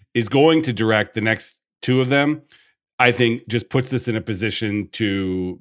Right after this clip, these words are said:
be a mega grosser. It, and it's already in the theme parks at Disney. They've, you know, it's, it's set up. Like, a lot of this exercise is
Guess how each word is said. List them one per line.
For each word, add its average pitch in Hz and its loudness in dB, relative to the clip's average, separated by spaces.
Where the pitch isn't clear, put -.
be 104 -2
a 98 -2
mega 90 -6
grosser. 82 -10
It, 120 2
and 143 4
it's 131 0
already 139 6
in 117 2
the 107 0
theme 156 2
parks 143 2
at 127 -6
Disney. 135 0
They've, 120 0
you 123 -2
know, 110 0
it's, 139 -4
it's 135 -4
set 196 2
up. 160 4
Like, 151 0
a 175 2
lot 202 6
of 202 4
this 180 2
exercise 135 2
is 117 -4